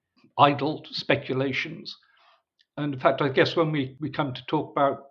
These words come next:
the Hershey experiments, Hershey had a very similar style to Hotchkiss. As regards the importance that Hotchkiss attached to this, these experiments, I'll just read from the introduction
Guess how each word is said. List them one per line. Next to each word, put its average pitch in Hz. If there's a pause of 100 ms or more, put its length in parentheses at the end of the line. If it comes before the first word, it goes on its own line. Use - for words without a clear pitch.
(220)
the 123
Hershey 151
experiments, 113 (580)
Hershey 156
had 131
a 131
very 143
similar 131
style 131
to -
Hotchkiss. - (840)
As 135
regards 180
the 156
importance 151
that 127
Hotchkiss -
attached 165
to 139
this, - (240)
these 139
experiments, 131
I'll 139
just -
read 151
from 123
the 127 (180)
introduction 123